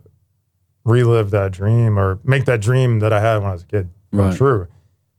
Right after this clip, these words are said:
Speaker 1: And I can redeem myself, you know, all the, the time I wasted being a kind of teenage F up, you know?"
Speaker 2: Right.
Speaker 1: I was like, "I'm gonna"
Speaker 2: You must have been so proud when you graduated.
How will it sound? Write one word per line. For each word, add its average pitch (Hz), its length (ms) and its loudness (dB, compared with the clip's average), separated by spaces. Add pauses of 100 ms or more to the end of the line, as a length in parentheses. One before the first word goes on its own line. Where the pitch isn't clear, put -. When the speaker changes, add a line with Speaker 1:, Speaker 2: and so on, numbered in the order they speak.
(280)
Speaker 1:
And 110 480 0
I 117 80 2
can 107 140 -2
redeem 110 340 2
myself, 95 680 -4
you 95 60 -6
know, 95 100 0
all 101 160 2
the, 95 280 -2 (420)
the 104 60 -6
time 101 360 -2
I 92 60 -8
wasted 92 640 -6 (280)
being 104 200 -4
a 90 140 -10 (920)
kind 92 140 -6
of 87 100 -16 (260)
teenage 95 500 -6 (180)
F 98 220 -2
up, 92 240 -2
you 101 80 -6
know?" 95 260 -2
Speaker 2:
Right. 101 280 0 (220)
Speaker 1:
I - 40 -14
was 98 180 -6
like, 90 220 -10 (200)
"I'm 104 100 -4
gonna" 98 200 -2
Speaker 2:
You 127 80 0
must 110 140 -2
have 101 60 -8
been 95 100 0
so 104 340 -6
proud 104 300 -8
when 101 80 -6
you 101 80 -4
graduated. 95 500 -14